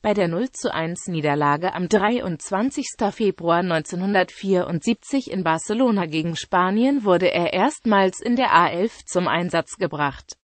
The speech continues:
Am siebenundzwanzigsten März bildete er mit Jürgen Grabowski das deutsche Flügelpaar beim zwei zu eins Erfolg in Frankfurt gegen Schottland.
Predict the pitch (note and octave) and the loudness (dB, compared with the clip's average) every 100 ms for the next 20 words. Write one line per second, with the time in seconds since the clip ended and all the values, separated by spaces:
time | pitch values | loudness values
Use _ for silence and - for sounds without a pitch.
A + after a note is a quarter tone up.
0 | _ _ A#3 A3+ G#3 G#3 A3+ A#3+ A#3 - | _ _ 2 4 2 -2 -4 -4 -8 -2
1 | B3 A3+ - F#3+ - F#3 F3 F3+ - - | 0 0 -2 -6 -4 -2 0 -2 -4 2
2 | B3 D#4 - G3+ F#3 F#3 - F3+ E3+ E3+ | 4 4 2 -2 0 0 -2 0 2 0
3 | G3 F3 E3+ F#3 F#3 E3+ - - G3 E3 | -4 -2 0 2 2 0 -10 -12 -8 -2
4 | D#3+ - A3+ B3+ D4+ A3+ F3+ F3+ F3 D#3+ | -2 0 2 2 0 -2 -2 0 2 2
5 | D3+ F#3 E3+ E3 E3 - - G#3 C4 - | 0 0 0 2 0 -4 0 0 0 -4
6 | - F#3+ A#3+ - E3+ - E3+ - A#3 A#3+ | 0 2 0 0 -4 0 -2 -2 -10 -4
7 | C4+ C4 - F3 - B3 A#3+ C4+ - C#4 | -2 -2 0 -2 0 -4 -2 -2 0 0
8 | - D3+ C#3+ - | 0 -4 -6 -10